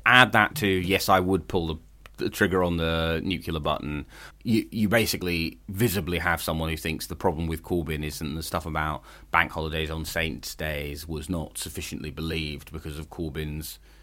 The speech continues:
baggage and back catalogue and views on foreign and security policy, right? That's kind of, that's the, the quiet part than, than Becky Long Bailey doesn't think she can say out loud and keep her coalition together.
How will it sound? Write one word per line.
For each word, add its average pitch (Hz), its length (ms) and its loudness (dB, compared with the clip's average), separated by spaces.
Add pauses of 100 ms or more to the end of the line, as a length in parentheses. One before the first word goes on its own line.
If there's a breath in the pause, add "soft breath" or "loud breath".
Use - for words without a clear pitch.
(280 loud breath)
baggage 80 640 2 (120)
and 78 260 2
back 92 220 2
catalogue 85 440 0
and 82 140 -2
views 85 240 -2
on 82 140 -2
foreign 87 480 0
and 85 120 -8
security 92 440 2
policy, 65 400 -8
right? 80 200 2 (200 loud breath)
That's 117 260 4 (200)
kind 123 260 4
of, 92 60 -4
that's 117 240 0
the, 107 140 -4 (160)
the 104 100 -2
quiet 107 420 0
part 82 320 -6
than, 85 340 -6
than 82 200 -6
Becky 80 240 -6
Long 80 160 -4
Bailey 78 240 -4
doesn't 78 260 -8
think 78 160 -8
she 80 140 -10
can 78 100 -10
say 78 220 -2
out 76 160 -2
loud 78 440 -4 (320 loud breath)
and 82 140 -4
keep 82 200 -6
her 78 60 -6
coalition 76 480 -8
together. 69 480 -6